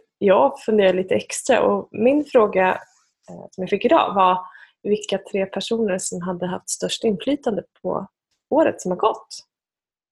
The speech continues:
Eh, och det är ju många. Så jag fick faktiskt fundera lite, och så också det här med att motivera varför.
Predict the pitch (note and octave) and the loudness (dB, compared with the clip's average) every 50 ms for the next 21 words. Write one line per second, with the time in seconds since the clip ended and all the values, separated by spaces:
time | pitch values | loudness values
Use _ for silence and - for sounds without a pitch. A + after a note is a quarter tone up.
0 | _ _ _ _ _ _ - G3 F#3+ F#3 F3+ F3+ - - - - _ _ _ _ | _ _ _ _ _ _ -12 -12 -12 -12 -12 -16 -18 -20 -20 -20 _ _ _ _
1 | _ _ _ _ _ _ _ _ _ _ _ _ _ - - - - G#3 G3+ _ | _ _ _ _ _ _ _ _ _ _ _ _ _ -20 -16 -10 -10 -10 -10 _
2 | _ _ - - G#3+ C4 F4 G4+ E4 E4 C4+ F3+ D#3 F#3+ C4+ - - - - _ | _ _ -6 -4 2 4 4 4 4 2 0 0 0 -2 -2 -2 -4 -4 -8 _
3 | _ _ _ _ _ _ _ _ _ _ _ - - - G3+ F#3+ A#3 - - - | _ _ _ _ _ _ _ _ _ _ _ -20 -10 -6 -4 -4 -4 -4 -6 -12
4 | E4 - - - - - - - - - _ _ - _ - - G3+ F#3+ G#3 B3 | -10 -8 -8 -8 -8 -10 -12 -12 -12 -14 _ _ -20 _ -4 -2 0 2 4 4
5 | C#4 C#4+ C4+ A3 F#3+ - - - F#3+ - C4+ B3 B3+ - - G#3+ G#3 F#3 F3+ - | 4 4 2 0 0 -2 -4 -8 -4 -2 -2 -2 -2 -4 -6 -4 -4 -4 -6 -4
6 | F3+ F3+ F#3 F3+ F3 F3+ - - F3 F3 E3+ E3+ - E3+ F3 G3+ A#3 A#3+ A3 - | -6 -6 -6 -6 -6 -8 -8 -8 -6 -6 -4 -4 -6 -4 -2 0 0 0 0 -2
7 | - - D#3+ | -4 -4 -2